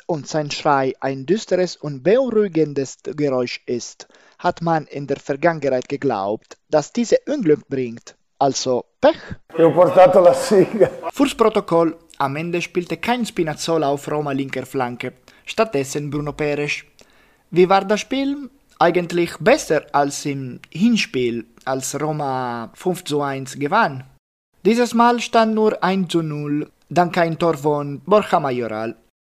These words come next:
Speaker 1: Sinisa, Gufare ist okay, aber bitte, das nächste Mal konzentriere dich auf den richtigen Spieler.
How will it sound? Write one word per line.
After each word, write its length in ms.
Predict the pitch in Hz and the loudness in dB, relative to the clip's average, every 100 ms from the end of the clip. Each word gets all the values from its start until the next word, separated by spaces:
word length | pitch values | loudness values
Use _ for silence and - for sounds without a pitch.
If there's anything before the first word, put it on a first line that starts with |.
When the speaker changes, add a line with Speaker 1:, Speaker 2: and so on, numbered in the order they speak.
| _ _ _ | _ _ _
Speaker 1:
Sinisa, 600 | - 202 190 170 175 - _ _ - _ _ 156 | -2 0 2 2 0 0 _ _ -20 _ _ -4
Gufare 400 | 180 202 214 180 | -2 4 4 4
ist 160 | 165 | 0
okay, 480 | 165 - 147 143 143 - - - | -4 -2 -2 0 -2 -6 -20 -4
aber 460 | 156 156 151 143 - | 0 2 0 0 -6
bitte, 540 | 143 170 - 143 131 - | -2 -2 0 -4 -4 -8
das 240 | 135 160 - | -8 -8 -6
nächste 340 | 262 - 170 | -8 -6 -6
Mal 300 | 160 135 127 | -2 0 -2
konzentriere 840 | - 180 - 190 180 214 208 202 | -4 -6 -2 -4 -2 0 2 2
dich 360 | 180 185 185 - | 2 -2 -4 0
auf 160 | 165 160 | -2 0
den 140 | 156 | -8
richtigen 460 | 147 160 - 156 160 | -6 -6 -6 -6 -8
Spieler. 640 | - 294 269 135 117 | -4 -2 0 0 -2